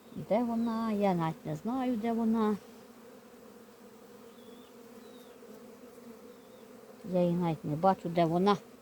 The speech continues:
О, отакі,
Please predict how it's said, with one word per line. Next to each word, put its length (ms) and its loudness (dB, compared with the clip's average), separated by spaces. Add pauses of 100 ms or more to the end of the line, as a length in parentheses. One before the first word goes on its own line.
(4000)
О, 40 -8 (560)
отакі, 460 -4